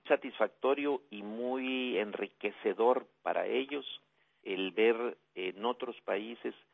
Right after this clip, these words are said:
cómo se llevan a cabo las actividades de una escuela de la misma naturaleza, ¿no? Y desde luego, esto es un intercambio en donde nosotros esperaremos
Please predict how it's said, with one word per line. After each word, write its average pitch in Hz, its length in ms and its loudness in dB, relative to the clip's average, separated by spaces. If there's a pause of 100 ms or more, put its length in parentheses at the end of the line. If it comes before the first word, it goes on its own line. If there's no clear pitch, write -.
(140)
cómo 123 600 -2
se 95 100 -2
llevan 107 340 0
a 92 60 -2
cabo 104 340 2
las 95 200 -4
actividades 92 760 -4
de 92 140 -2
una 104 200 -8
escuela 101 600 -2 (440)
de 92 140 -4
la 87 180 -2
misma 101 360 -4
naturaleza, 85 720 -6
¿no? 90 140 -8 (280)
Y 110 300 -6
desde 110 360 4
luego, 139 500 6 (520)
esto 131 460 4
es 123 240 8
un 135 80 0
intercambio 120 1040 4 (540)
en 107 180 0
donde 104 300 2
nosotros 131 600 -2
esperaremos 110 960 4